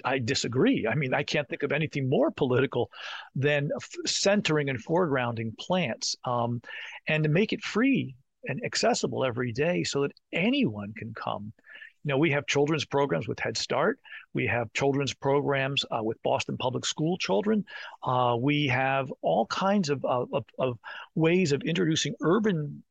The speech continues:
children who often don't have the opportunity to be im-, immersed in nature to relationships with nature. And so this is in very, you know, in a very, very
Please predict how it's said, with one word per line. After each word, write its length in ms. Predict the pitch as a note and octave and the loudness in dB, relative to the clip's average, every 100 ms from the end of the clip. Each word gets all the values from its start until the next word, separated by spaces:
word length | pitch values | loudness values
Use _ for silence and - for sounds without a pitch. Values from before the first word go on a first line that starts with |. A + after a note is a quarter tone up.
| - | -8
children 440 | - B3+ D4 C3 | -2 0 0 0
who 140 | B2 D3+ | 0 0
often 360 | D#3 G3+ A#3+ | 2 2 2
don't 180 | F#3+ G3 | 0 0
have 220 | C#3 G#3+ | 0 0
the 100 | G3 | 0
opportunity 520 | F3 - E3+ A3 C#4 C#3 | -2 -2 -4 -4 -2 -4
to 100 | B2 | -2
be 180 | C#3+ | -2
im-, 240 | C3 B2+ - - | -2 -4 -8 -8
immersed 440 | C#3 D3 F#3+ - | -4 0 -2 -2
in 120 | C3 B2+ | -4 -2
nature 480 | A#3 C4+ - A2 - _ _ - _ - | 0 0 -2 -4 -8 _ _ -20 _ -6
to 420 | G#3 G3+ G3 E3 C4+ B3+ | 0 0 0 -2 -6 -6
relationships 600 | D3+ G#3 D#4 A#3+ - - | 0 2 2 0 -2 -4
with 140 | B2 | -6
nature. 380 | - A#2+ A#2+ A#2+ | -4 -4 -4 -4
And 100 | B2 | -4
so 180 | - E3+ - - - - | 0 -2 -2 -14 -14 -2
this 180 | G#3 D#4 | 0 4
is 200 | A#3 F#3 | 2 2
in 120 | D#3 | 2
very, 240 | E3+ G#3+ | 2 4
you 320 | G3 A#3 D4 | 2 0 -2
know, 160 | E3+ C3 C3+ | 0 0 -2
in 120 | C3+ | -2
a 60 | |
very, 380 | A#2+ D3 G3 G3 | -2 0 2 2
very 380 | C#3 D#3 D3 | 2 0 0